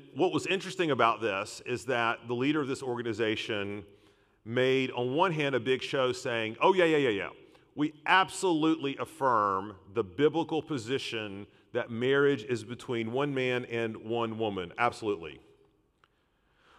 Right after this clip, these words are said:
But functionally, practically, because these issues are so complex and so difficult to sort through,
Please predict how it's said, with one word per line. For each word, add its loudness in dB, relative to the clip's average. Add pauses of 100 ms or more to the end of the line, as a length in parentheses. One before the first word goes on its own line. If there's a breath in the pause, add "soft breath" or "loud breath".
(120 soft breath)
But 4
functionally, 0 (640 soft breath)
practically, 0 (300 loud breath)
because 0
these -2
issues 0
are 4 (240 loud breath)
so 4
complex 0 (560 soft breath)
and 0
so 6
difficult 0
to 0
sort 4
through, -6